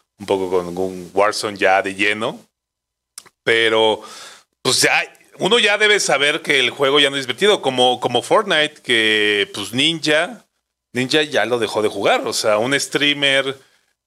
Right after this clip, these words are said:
que le dio toda su fama a un juego, que es Fortnite, le pagaba a Fortnite, y un día decidió, ¿sabes qué? Ya me aburrió el juego, ya no es lo que era antes, estos ca-, y empezó a explicar, ¿no? Estos cambios no me gustaron, bla, bla, bla, y ya no lo voy a jugar,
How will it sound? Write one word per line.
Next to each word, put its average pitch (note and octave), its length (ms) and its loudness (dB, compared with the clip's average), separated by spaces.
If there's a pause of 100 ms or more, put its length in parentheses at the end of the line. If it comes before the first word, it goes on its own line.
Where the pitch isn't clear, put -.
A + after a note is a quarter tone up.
que G2+ 440 0
le G2 180 -2
dio A#2 200 0
toda C3+ 180 0
su B2+ 160 -8
fama A#2 600 0
a F#2 60 0
un C3 160 -2
juego, C3 680 -2
que - 80 -12
es - 100 -8
Fortnite, C3+ 540 0 (440)
le F#2 120 0
pagaba G2+ 440 2
a - 20 -2
Fortnite, C#3 680 0
y A2+ 160 -4
un C#3 160 -2
día D3 260 4
decidió, C#3 460 -2
¿sabes C#3+ 320 -2
qué? D3 400 -2 (560)
Ya F#2+ 300 0
me A#2+ 120 -2
aburrió A2 380 0
el G#2+ 100 2
juego, F3+ 640 2 (320)
ya G2+ 280 2
no C3 180 0
es C#3+ 220 2
lo C#3 120 0
que C3 160 0
era C#3 220 0
antes, D#3 540 -2 (320)
estos A#2+ 400 -2
ca-, A#2 200 -2
y G#2+ 120 2
empezó A2+ 300 -2
a - 20 2
explicar, C3+ 440 -2
¿no? A#2 180 -4
Estos C3+ 240 -4
cambios B2+ 360 -2
no B2+ 80 -2
me A#2 80 0
gustaron, C#3+ 600 0
bla, B2+ 220 0
bla, B2 180 0
bla, - 320 -2
y G2 220 -8
ya F2+ 220 -4
no G#2 100 -4
lo G#2+ 100 2
voy G#2 100 2
a G#2+ 60 2
jugar, E3+ 480 -2